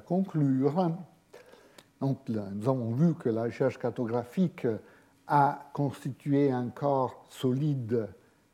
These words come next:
de travail empirique, n'est-ce pas, sur la structure des phrases. Là, il y a beaucoup de langues qui ont été analysées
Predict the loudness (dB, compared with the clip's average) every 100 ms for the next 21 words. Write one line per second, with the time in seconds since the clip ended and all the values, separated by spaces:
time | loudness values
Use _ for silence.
0 | -4 -4 -2 -6 -4 -6 -8 -10 -10 -12
1 | -14 -14 -12 -14 -6 0 0 -2 -8 -8
2 | -6 -4 -6 -6 -2 2 2 -2 -8 -12
3 | -18 -20 _ -16 -12 -10 -10 6 6 6
4 | 0 0 0 2 0 -2 -4 -4 -6 -4
5 | -6 -2 -4 -4 _ -12 -6 -4 -4 -4
6 | -6 0 0 0